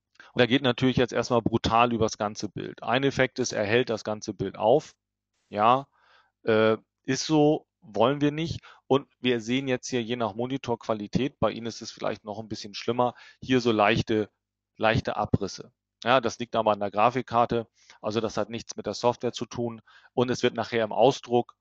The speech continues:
oder, äh, wenn Sie das Bild im Internet veröffentlichen, wird's dann dementsprechend nicht mehr zu sehen sein. So, das ist mir natürlich viel zu viel. Das will ich nicht. Ich kann mal ein bisschen spielen und sagen, „So, jetzt gib mir mal, was da überhaupt drin im Bild?“ So, ich sehe schon, wie die Wolken oben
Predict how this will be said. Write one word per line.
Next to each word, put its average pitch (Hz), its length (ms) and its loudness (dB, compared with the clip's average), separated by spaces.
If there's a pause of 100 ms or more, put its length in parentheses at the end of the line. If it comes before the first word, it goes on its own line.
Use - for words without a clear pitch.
(340)
oder, 113 460 2
äh, 107 280 -6
wenn 107 120 -6
Sie 107 80 -8
das 98 180 -8
Bild 104 220 -6
im 98 120 -18
Internet 104 360 -8
veröffentlichen, 98 560 -14
wird's 101 200 -12
dann 95 200 -12 (200)
dementsprechend 101 600 -14
nicht 95 140 -20
mehr 98 120 -16
zu - 160 -16
sehen 98 280 -16
sein. - 180 -20 (280)
So, 139 140 4
das 135 140 4
ist 147 140 -8
mir 135 100 -2
natürlich 131 400 -2
viel 120 180 -8
zu 101 120 -12
viel. 156 340 -6 (400)
Das 98 240 -10
will 123 140 -4
ich - 160 -4
nicht. 160 240 -14 (240)
Ich 101 100 -10
kann 143 160 2
mal 127 100 0
ein 117 40 -2
bisschen 104 240 -10
spielen 123 380 -6
und 101 100 -8
sagen, 104 180 -4
„So, 110 140 -2
jetzt - 240 -6
gib - 140 -20
mir 104 80 -10
mal, 98 160 -6
was - 60 -8
da 110 60 -4
überhaupt 101 240 -4
drin 101 120 -10
im 87 100 -20
Bild?“ - 260 -16 (400)
So, - 140 -10
ich 104 100 -10
sehe 127 140 0
schon, 127 160 -8
wie 107 60 -10
die 107 100 -4
Wolken 110 240 2
oben 107 300 -6